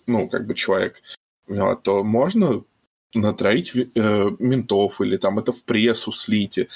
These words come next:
подать к-, э, отдать, э, подать какой-то огласки, но, но это же тупо, ты становишься просто,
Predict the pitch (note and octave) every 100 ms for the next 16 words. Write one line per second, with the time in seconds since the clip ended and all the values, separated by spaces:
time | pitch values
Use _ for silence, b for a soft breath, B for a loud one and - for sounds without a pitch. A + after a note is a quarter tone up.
0 | B - G2+ G#2+ C3 - A2 A#2 A2+ -
1 | - - B2 B2+ - G2 - _ _ _
2 | _ - A2+ C#3+ A2+ - C3 A#2+ G#2 G#2
3 | A2+ - G2+ G#2 C3 B B B A#2+ B2
4 | F#3+ A3+ F#3+ A#2+ - - F#4 G4 - -
5 | - C#3 E3+ D3+ - - - - G#2 A2
6 | F3+ - - C3+ - -